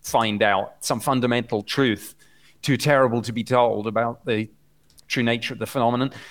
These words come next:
then they didn't even share it with, with us, their closest allies. So, so I don't,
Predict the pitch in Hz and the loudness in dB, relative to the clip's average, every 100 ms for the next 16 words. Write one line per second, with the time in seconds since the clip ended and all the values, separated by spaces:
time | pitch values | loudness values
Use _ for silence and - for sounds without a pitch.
0 | - - 147 151 156 160 151 170 170 160 | -20 0 4 4 2 2 4 4 4 2
1 | 170 147 - 175 156 151 135 147 127 117 | 2 0 2 2 4 4 2 2 -2 -2
2 | - 139 131 - - _ 143 143 - - | -4 -4 -4 -14 -20 _ 0 0 0 0
3 | 117 - 131 113 107 - - _ - - | 0 2 0 0 -4 -6 -10 _ -8 0
4 | 131 117 101 98 - - 139 127 127 - | 4 4 0 -4 -2 2 4 4 2 -6
5 | - - - - 151 170 202 226 202 | -20 -12 0 6 8 8 8 6 2